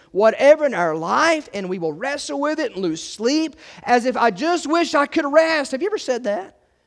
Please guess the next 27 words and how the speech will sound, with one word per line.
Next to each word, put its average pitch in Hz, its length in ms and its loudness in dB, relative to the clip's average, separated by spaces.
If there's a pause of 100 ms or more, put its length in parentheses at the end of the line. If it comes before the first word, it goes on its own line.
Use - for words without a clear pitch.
(280)
"I 302 100 4
just 339 280 0
wish 359 340 2
I 254 100 -2
could 277 140 -8
rest." 320 680 -4 (880)
And 277 100 -8
God's 294 240 4
saying, 285 480 -2 (640)
"Hello? 339 760 -4 (1800)
Have 247 180 0
you 240 140 0
read 269 200 6
my 285 200 6
book? 330 440 2 (460)
<laughs> 117 80 -6 (1600)
D-, 156 120 -6 (120)
are, 220 200 4
are, 240 140 8
have 233 260 4
you 302 100 4
trusted 311 440 2
my 269 160 4
Son 277 360 4
as 262 140 4
your 247 120 -2
Savior? 320 560 2